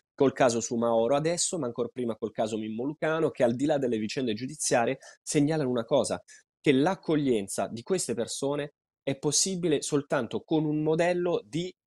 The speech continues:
eh, prosciugamento delle risorse, diciamo, della comunità degli italiani, no? Dello Stato, quindi con le tasse pagate agli italiani, ma non ha una sostenibilità economica e sociale.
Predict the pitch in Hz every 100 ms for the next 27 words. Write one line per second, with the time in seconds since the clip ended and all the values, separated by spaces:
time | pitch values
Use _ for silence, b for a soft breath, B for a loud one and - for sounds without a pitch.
0 | _ - 131 120 - 185 180 - 180 170
1 | 190 - 139 127 131 135 - 156 151 -
2 | 131 98 131 120 107 101 - 113 113 135
3 | 127 98 98 104 110 107 123 104 92 117
4 | 95 107 - 131 117 98 117 107 92 95
5 | 98 123 117 92 101 104 - 123 151 165
6 | 170 B B - 123 147 160 165 185 196
7 | - 143 151 - 190 - 175 151 139 139
8 | 170 170 - 123 147 147 175 156 151 -
9 | 131 - 127 156 117 85